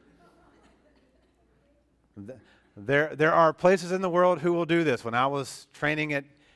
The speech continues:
in, um, at R T S, I was, I was getting a, an emphasis in mission, thinking that perhaps I might be a missionary.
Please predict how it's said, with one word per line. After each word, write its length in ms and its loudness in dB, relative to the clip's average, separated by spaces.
in, 240 -4
um, 440 -4
at 120 -8
R 140 2
T 220 0
S, 300 2
I 80 2
was, 240 -6
I 80 -2
was 140 -6
getting 260 -2
a, 200 -4
an 160 -6
emphasis 380 -10
in 120 -10
mission, 320 -8
thinking 260 -6
that 160 -6
perhaps 320 -4
I 40 -6
might 260 -4
be 80 -8
a 40 -8
missionary. 600 -6